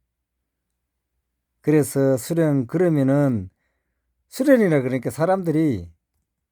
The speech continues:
어디 조용히 앉아 있는 줄 알더라고요. 가보자 하여 참선하는 자세로 하시는데,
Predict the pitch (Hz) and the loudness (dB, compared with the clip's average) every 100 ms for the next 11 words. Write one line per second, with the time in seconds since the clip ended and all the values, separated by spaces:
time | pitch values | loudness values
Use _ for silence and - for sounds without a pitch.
0 | _ _ _ _ _ 139 139 - 104 117 | _ _ _ _ _ -6 -6 -2 -2 0
1 | 139 160 269 285 170 139 117 107 101 101 | 2 2 2 4 2 0 -2 -4 -6 -6
2 | 113 131 175 175 _ _ _ _ _ _ | -6 -6 -8 -10 _ _ _ _ _ _
3 | _ _ - 117 110 127 160 147 135 135 | _ _ -16 -8 -4 0 2 2 2 2
4 | 123 - 170 175 165 151 147 143 135 120 | 0 -4 -6 -2 0 0 0 -2 -4 -4
5 | 120 123 131 165 131 87 _ _ _ _ | -4 -2 0 0 -2 -6 _ _ _ _
6 | _ _ _ _ 117 120 127 123 117 135 | _ _ _ _ -8 -8 -4 -4 -2 0
7 | 160 110 | 0 -2